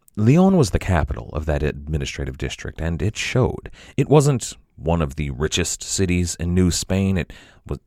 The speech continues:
had nothing on Havana or San Juan, but it was a prosperous capital. It could be compared to, say,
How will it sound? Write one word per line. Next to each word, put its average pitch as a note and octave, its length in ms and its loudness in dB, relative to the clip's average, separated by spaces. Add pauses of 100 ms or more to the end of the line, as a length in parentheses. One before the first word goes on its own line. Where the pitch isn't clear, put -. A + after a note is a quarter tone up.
had E2+ 140 -4
nothing D#2 280 -2
on C#2+ 320 -8 (220)
Havana D#2 420 -2
or D2 140 -4
San D#2+ 360 -2
Juan, D#2 280 0
but F#2+ 100 2
it G2 100 0
was C#3+ 200 2
a C#3 60 -2
prosperous F#2 640 -2
capital. - 540 -8 (320)
It - 160 -2
could G#2 240 0
be A2+ 160 2
compared E2+ 460 -4
to, D#2+ 80 -6
say, D2 440 -2